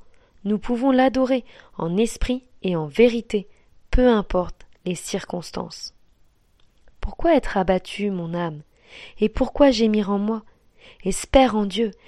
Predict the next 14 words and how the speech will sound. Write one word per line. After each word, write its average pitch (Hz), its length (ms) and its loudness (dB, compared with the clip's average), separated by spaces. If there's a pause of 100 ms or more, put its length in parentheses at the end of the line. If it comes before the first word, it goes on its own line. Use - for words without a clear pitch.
(240)
car 196 200 0
je 202 140 4
le 220 180 4
louerai 240 340 4
encore. 190 500 -2 (360)
Il 196 180 2
est 185 60 4
mon 170 160 -4
salut 196 500 0 (460)
et 175 100 -4
mon 151 220 -6
Dieu. 156 320 -4 (1080)
Psaume 165 460 0
quarante-deux, 190 680 -2